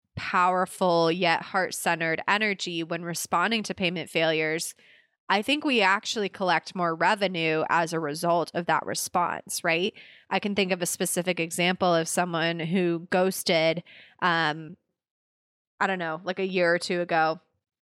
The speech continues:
And we, you know, we were trialing this, like, heart-centered approach with her. And over time, she came back and made it right, right? So there's, there's been instances where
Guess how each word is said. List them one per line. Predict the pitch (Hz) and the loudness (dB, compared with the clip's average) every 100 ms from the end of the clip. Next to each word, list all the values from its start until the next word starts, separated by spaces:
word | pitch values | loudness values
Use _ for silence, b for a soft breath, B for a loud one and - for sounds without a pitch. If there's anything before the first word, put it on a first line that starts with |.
| _ _ _ - | _ _ _ -4
And | 208 196 185 180 170 - | 0 2 0 -2 -10 -12
we, | 190 202 185 180 - | -8 -4 -2 -2 -4
you | 180 | -2
know, | 170 170 - _ _ - | 0 -2 -4 _ _ -4
we | 208 | 0
were | 190 185 | 2 0
trialing | - 180 185 175 170 175 | 2 2 4 2 0 0
this, | 165 - - | -2 0 0
like, | 170 - _ _ _ _ | 0 -2 _ _ _ _
heart-centered | - 185 - - 185 175 165 | -2 -2 -2 -2 0 0 0
approach | - 294 277 180 - - - | 0 2 4 2 -2 -6 -6
with | 196 196 196 | -2 0 0
her. | - 185 151 214 311 _ _ _ _ _ _ _ _ _ _ _ - | 0 2 4 2 0 _ _ _ _ _ _ _ _ _ _ _ -2
And | 214 196 196 185 - B B B B _ _ _ _ _ _ _ | 2 4 2 -2 -8 B B B B _ _ _ _ _ _ _
over | 226 208 196 | 0 2 2
time, | 190 208 240 | 2 2 2
she | 202 196 | 0 -2
came | 190 180 | 0 2
back | 170 165 | 2 2
and | 175 | -2
made | 175 170 | 0 0
it | 160 | 2
right, | 190 175 - | 2 2 0
right? | 175 180 - | 0 0 0
So | - 202 | 0 0
there's, | 196 196 190 - | 4 2 2 0
there's | 208 196 | 0 2
been | 180 196 | 2 0
instances | - 190 208 208 185 - 175 170 | 2 -2 -2 -2 -2 0 0 0
where | 180 170 170 170 | 0 4 4 2